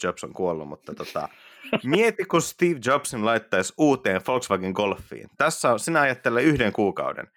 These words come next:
Kommentoi." Ja sit sillä avasi Twitter-tilin, joka olisi ihan yhtä vapaa kuin Elon Muskilla.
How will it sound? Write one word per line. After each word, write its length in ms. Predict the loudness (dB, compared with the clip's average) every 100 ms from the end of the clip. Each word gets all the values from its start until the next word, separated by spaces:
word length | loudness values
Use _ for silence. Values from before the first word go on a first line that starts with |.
| _ _
Kommentoi." 580 | 0 2 0 -4 -8 -10 _ -10 -2
Ja 80 |
sit 140 | 0 0
sillä 180 | 2 2
avasi 200 | 2 0
Twitter-tilin, 640 | -2 0 -2 -4 -4 -6 -6
joka 180 | 0
olisi 200 | 0 0
ihan 180 | -2 0
yhtä 220 | -2 -2
vapaa 280 | 0 2 0
kuin 180 | 0 0
Elon 260 | 0 0 -2
Muskilla. 540 | -4 -6 -12 -18 -20